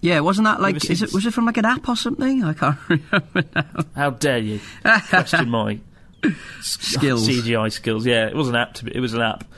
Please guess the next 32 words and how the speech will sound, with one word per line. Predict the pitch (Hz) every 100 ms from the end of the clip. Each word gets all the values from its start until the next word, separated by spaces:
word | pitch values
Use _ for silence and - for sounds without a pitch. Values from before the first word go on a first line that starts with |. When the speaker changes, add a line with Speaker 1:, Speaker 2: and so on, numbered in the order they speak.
| - - - 127
Speaker 2:
I | 131 131
was | 135 147
making | 165 160
a | 135
video, | 143 131 123 120 120
the | -
first | - 175 -
time | 151
I | 135
put | 139 139
it | - - -
in | 123
a |
video | 117 131 117 104
was | 110
in | 117 113
the, | 113 113 113
uh, | 110 107 - - - - - -
K | 135 127
F |
C | - 139
Christmas | 127 - 131 135 131
fried | - 135 135
chicken, | - 156 160 151 143 - - - -
K | 139 131
F |
C | - 135 127
Speaker 1:
Oh, | 147
yeah. | 175
Speaker 2:
Christmas | 175 139 123
meal | 127 131 131
video, | 127 135 135